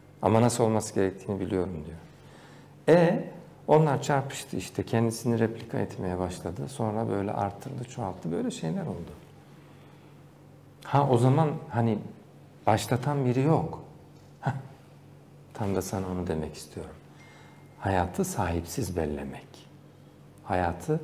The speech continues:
sahipsiz bir alan olarak görmek. Bu diğer hayata bakış açısıyla bambaşka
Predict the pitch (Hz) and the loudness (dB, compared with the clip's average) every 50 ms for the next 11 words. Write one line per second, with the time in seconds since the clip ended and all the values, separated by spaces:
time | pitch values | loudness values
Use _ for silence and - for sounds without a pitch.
0 | 165 - - - - - - - 101 90 87 85 87 - - 123 104 95 101 90 | -6 -12 -16 -18 -16 -12 -10 -8 -6 -6 -6 -8 -10 -10 -10 -10 -8 -6 -6 -4
1 | 85 80 90 87 82 80 76 71 65 - - - - - - 78 - - - - | -4 -4 -4 -4 -6 -6 -8 -10 -12 -14 -16 -18 -18 -16 -16 -16 -16 -16 -20 -20
2 | - - - - - - - - - - - - - - - - - - 104 117 | -20 -20 -20 -20 -20 -20 -20 -20 -20 -20 -20 -20 -20 -20 -20 -12 -6 0 4 6
3 | 139 156 - - - - 107 123 135 131 117 107 98 107 107 107 104 104 - 110 | 6 6 4 2 -2 2 6 8 8 8 8 6 4 2 2 0 0 0 -2 -2
4 | 98 98 95 95 - - - 95 87 - - - 135 131 131 127 104 101 101 98 | 0 0 -2 -2 -4 -6 -6 -8 -8 -8 -8 -6 -4 -2 -2 0 0 0 0 0
5 | 87 85 82 - - - | 0 -4 -6 -6 -8 -10